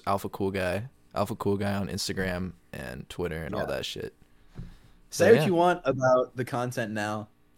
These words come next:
Speaker 2: but
Speaker 1: Say what
Speaker 2: we're
Speaker 1: you want.
Speaker 2: passionate.
Speaker 1: We're passionate.
Speaker 2: We're passionate.
Speaker 1: We're here to stay. And
Speaker 2: We're here to stay.
Speaker 1: it's only gonna get better.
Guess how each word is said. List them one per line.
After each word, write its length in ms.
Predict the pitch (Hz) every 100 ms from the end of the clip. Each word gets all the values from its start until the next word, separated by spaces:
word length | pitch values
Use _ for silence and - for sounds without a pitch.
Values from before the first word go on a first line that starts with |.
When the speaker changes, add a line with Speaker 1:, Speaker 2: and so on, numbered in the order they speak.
| _
Speaker 2:
but 60 | -
Speaker 1:
Say 180 | - 151
what 180 | 170 180
Speaker 2:
we're 80 |
Speaker 1:
you 60 | 165
want. 300 | 135 156 175
Speaker 2:
passionate. 40 | - _ _ _
Speaker 1:
We're 120 | 117 117
passionate. 540 | 131 120 - 143 156
Speaker 2:
We're 40 | 139
passionate. 260 | 147 160 - -
Speaker 1:
We're 160 | 110 117
here 180 | 120 120
to 60 |
stay. 460 | 127 - 113 117 123 - _ _ _ _ - - _ _ _ _ _ _ _
And 260 | 104 101 98
Speaker 2:
We're 60 | 95
here 160 | 156
to 80 | 151
stay. 240 | - - - - _ _ _ _ - -
Speaker 1:
it's 260 | 107 104 -
only 260 | 107 110 117
gonna 180 | 113
get 200 | 110 104
better. 340 | 98 95 76